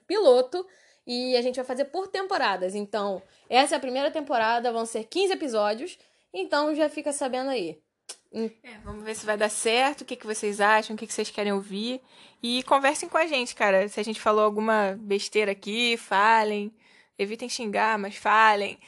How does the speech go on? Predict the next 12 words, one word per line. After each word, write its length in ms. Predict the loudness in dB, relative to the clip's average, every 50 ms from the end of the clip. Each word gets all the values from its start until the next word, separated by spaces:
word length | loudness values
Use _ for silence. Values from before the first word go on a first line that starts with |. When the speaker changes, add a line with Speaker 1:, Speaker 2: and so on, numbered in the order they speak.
| _ _ _ _
Speaker 2:
E 480 | -16 -14 -12 -12 -12 -12 -12 -12 -12 -12
vamos 200 | -12 -12 -14 -12
conversando. 560 | -10 -12 -10 -10 -10 -12 -10 -8 -8 -8 -8 -6
Falem 320 | -4 -2 -2 -2 -4 -6
dos 140 | -8 -4 -4
assuntos 540 | -4 -4 -4 -6 -8 -6 -6 -6 -8 -8 -8
que 80 | -8
vocês 240 | -8 -8 -6 -8 -8
querem 240 | -4 -4 -4 -4 -4
ouvir. 520 | -6 -8 -8 -8 -6 -6 -6 -6 -8 -10 -12 _ _ _ _ _ _ _ _ _
É, 280 | -2 0 2 2 0
o 100 | 0 -4